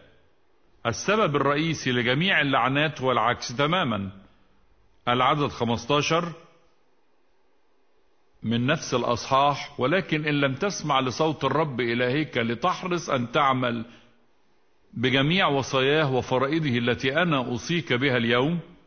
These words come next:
تأتي عليك جميع هذه اللعنات وتدركك". إذن ما هو سبب اللعنات؟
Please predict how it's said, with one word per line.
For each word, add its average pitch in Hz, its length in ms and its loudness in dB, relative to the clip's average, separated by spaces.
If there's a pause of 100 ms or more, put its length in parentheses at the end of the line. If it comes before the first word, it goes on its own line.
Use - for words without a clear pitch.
(240)
تأتي 185 580 0
عليك 135 600 0
جميع 165 840 2
هذه 139 420 2
اللعنات 117 640 0
وتدركك". 131 760 -6 (140)
إذن 151 500 2 (340)
ما 185 200 2
هو 170 220 4
سبب 151 340 2
اللعنات؟ 127 600 2